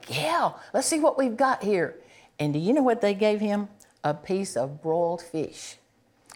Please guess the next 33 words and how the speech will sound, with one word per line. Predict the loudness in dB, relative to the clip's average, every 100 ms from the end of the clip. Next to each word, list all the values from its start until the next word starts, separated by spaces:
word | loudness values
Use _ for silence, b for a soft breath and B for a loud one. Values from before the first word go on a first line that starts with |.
| B -4
Okay, | -4 0 0 0 -4 B B
that's | -4 0
probably | 2 2 4
all | 2 2
they | 0
had. | 2 2 2 -2 B -4
But | 0
when | 0
I | 2 2
have | 2 0
a |
celebration | 0 2 2 2 2 2 2 -4 -6 B B
and | 2
I | 4
don't | 4 2
have | 0 0
to |
worry | -2 0 0
about | 0 -2
cholesterol | -2 -2 -2 -2 -4 0 0 0
anymore, | -2 -2 0 0 -2 B B -4
yeah, | -4 0
I'm | -2 0
gonna | -2 -2
really | 0 2 2
look | 2 0
forward | 0 -2 -2
to |
a | -6
piece | -6 -6
of | -4
fried | -2 -2
chicken. | -4 -6 -4